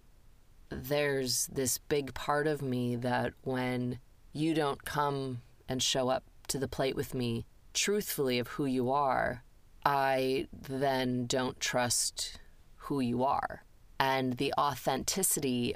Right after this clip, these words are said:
of people and their trials, tribulations, struggles, their path, their real path,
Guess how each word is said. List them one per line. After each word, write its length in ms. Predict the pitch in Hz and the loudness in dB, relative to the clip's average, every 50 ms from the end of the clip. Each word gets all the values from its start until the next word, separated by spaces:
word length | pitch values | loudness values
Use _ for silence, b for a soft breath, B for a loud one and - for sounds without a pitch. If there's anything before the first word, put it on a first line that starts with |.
| - - | -4 -2
of 320 | 139 131 127 120 - - | -2 0 0 0 -2 -6
people 680 | - - - 139 127 - - 123 120 117 120 120 117 113 - - - - - - - - - - - - - | -6 -6 -4 -4 -4 -4 -2 -2 0 0 0 0 -2 -4 -8 -14 -20 -20 -20 -20 -20 -20 -20 -20 -14 -6 -2
and 520 | 131 135 135 131 131 131 131 131 120 - - - - - - - - - - | 0 0 2 2 0 0 0 -2 -2 -4 -4 -6 -12 -20 -20 -18 -10 -4 -2
their 160 | 139 135 127 | 0 0 0
trials, 560 | 123 - - 139 135 131 131 127 127 120 - | 0 0 0 2 2 2 2 2 2 0 0
tribulations, 840 | - - - 135 131 131 123 127 123 117 - - 127 123 123 120 - | -2 -2 -2 0 0 0 2 2 2 2 2 2 0 0 0 2 0
struggles, 920 | - - - 139 135 131 127 135 127 127 123 123 123 120 117 - - - - - - - - | 0 0 0 2 2 2 4 4 2 4 2 2 2 2 0 0 -2 -4 -8 -16 -20 -8 -2
their 180 | 139 151 143 127 | 0 0 2 0
path, 640 | - - - 131 123 127 131 123 - - - - - - | 0 0 2 4 4 4 2 -2 -4 -10 -14 -12 -6 -2
their 160 | 139 131 120 | -2 0 0
real 360 | 113 120 127 127 127 127 131 | 0 0 0 0 0 0 -2
path, 640 | 127 - 127 127 123 127 131 127 123 - - - | -4 -2 0 0 2 2 0 -2 -6 -10 -16 -20